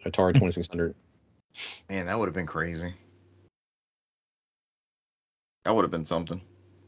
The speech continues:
Speaker 1: But yeah, no, nothing for me this week. So y'all can
Speaker 2: Just some Call of Duty with us. I'm glad you got, uh, when you got us.
Speaker 1: wrap it out. Wrap
Speaker 2: Yeah.
Speaker 1: it up.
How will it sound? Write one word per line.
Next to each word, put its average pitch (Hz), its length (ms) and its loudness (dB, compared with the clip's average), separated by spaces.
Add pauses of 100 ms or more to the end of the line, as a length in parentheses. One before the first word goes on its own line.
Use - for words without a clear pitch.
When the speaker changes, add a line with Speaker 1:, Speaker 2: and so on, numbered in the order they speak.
(220)
Speaker 1:
But 87 100 6
yeah, 82 120 6
no, 98 200 8
nothing 101 280 6
for 92 100 0
me 87 160 6
this 80 200 2
week. 82 200 0 (260)
So 82 320 -2
y'all 87 220 6
can 92 120 -2
Speaker 2:
Just 82 140 0
some 80 80 2
Call 120 200 10
of 117 60 10
Duty 120 200 4
with 104 180 4
us. 104 180 -4
I'm 104 100 -2
glad 110 260 8
you 107 100 0
got, 107 220 6
uh, 104 240 6
when 98 180 -2
you 104 100 2
got 107 240 8
us. 101 100 8
Speaker 1:
wrap 87 140 8
it 90 80 6
out. - 460 2 (220)
Wrap 110 340 6
Speaker 2:
Yeah. 120 60 8
Speaker 1:
it 117 140 8
up. 139 420 6